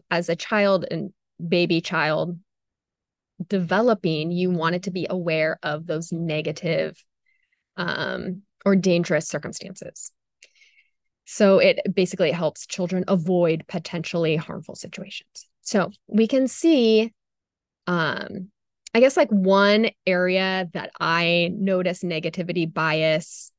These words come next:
so much and it affecting me when I, um, when I engage in this is the news, <laughs> right? We see negativity bias in the news.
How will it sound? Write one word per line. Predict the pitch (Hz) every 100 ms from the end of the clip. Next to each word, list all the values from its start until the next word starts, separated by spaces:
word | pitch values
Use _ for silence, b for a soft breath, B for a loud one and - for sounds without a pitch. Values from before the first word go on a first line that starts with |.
| _ _ _ _ _ _ _ _
so | - - - 277 247 233
much | 196 170 151 - -
and | 185
it | 180
affecting | 175 - - 185 175 196 190
me | 190 190
when | 185 170 165
I, | 170 170 170 175 170 170 170 185 _ _ _ _ _ _ _ _
um, | 170 160 156 - - - - 185 _ _ _ _ _ _ _ _
when | 196 185
I | 185 175 170 160 - -
engage | 196 196 160 156 165 202
in | 247
this | 262 294 294
is | - -
the | 175
news, | 156 - - - B B B
<laughs> | _ _ -
right? | 180 180
We |
see | 190 202 185
negativity | 180 185 190 185 175 180
bias | 156 170 -
in | -
the | 156
news. | - - -